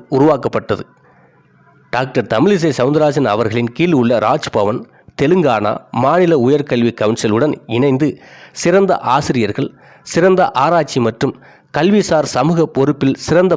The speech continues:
பல்கலைக்கழகத்துக்கான வேந்தர் விருதுகளை நிறுவியது. தெலுங்கானாவின்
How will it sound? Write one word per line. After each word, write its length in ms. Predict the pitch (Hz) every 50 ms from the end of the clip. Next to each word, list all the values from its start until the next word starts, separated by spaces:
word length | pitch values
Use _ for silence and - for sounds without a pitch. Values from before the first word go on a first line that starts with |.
| - -
பல்கலைக்கழகத்துக்கான 800 | 127 139 156 170 165 135 139 131 131 131 - - - 123 123 120 113 - - 123
வேந்தர் 340 | 131 170 190 185 160 143 123
விருதுகளை 320 | 127 120 113 110 120 143 139 127
நிறுவியது. 380 | 135 165 175 147 123 101 - - - - _ _ _ _ _ - - - - _ _ _ - -
தெலுங்கானாவின் 720 | 131 147 196 214 185 156 135 117 107 95 95 117 -